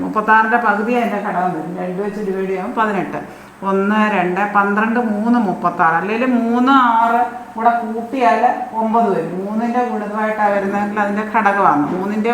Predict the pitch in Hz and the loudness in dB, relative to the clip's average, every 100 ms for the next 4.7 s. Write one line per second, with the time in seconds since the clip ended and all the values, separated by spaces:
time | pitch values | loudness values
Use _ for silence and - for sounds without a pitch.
0 | 220 202 214 214 226 220 214 202 190 175 | 0 -2 -4 -4 -6 -6 -6 -4 -4 -4
1 | 175 190 190 202 208 196 190 196 196 185 | -4 -6 -6 -4 -4 -4 -4 -4 -6 -6
2 | 180 180 196 180 - - - - - - | -8 -4 0 0 0 -4 -6 -14 -18 -20
3 | - - 226 220 202 202 202 247 254 214 | -20 -8 -2 0 0 -2 -2 -2 0 2
4 | 202 165 147 143 185 180 | 4 4 2 0 -2 0